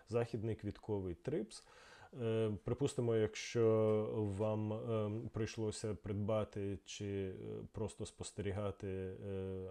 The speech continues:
або, м, нюхати, ем, білу, припустимо, троянду,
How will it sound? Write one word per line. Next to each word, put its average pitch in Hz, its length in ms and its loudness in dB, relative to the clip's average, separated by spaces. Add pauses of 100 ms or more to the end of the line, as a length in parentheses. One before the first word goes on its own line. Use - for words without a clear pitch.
(140)
або, 95 400 -4
м, 101 560 -8
нюхати, 98 440 -4
ем, 95 600 -4 (1900)
білу, 107 440 6
припустимо, 101 600 -6
троянду, 202 680 -2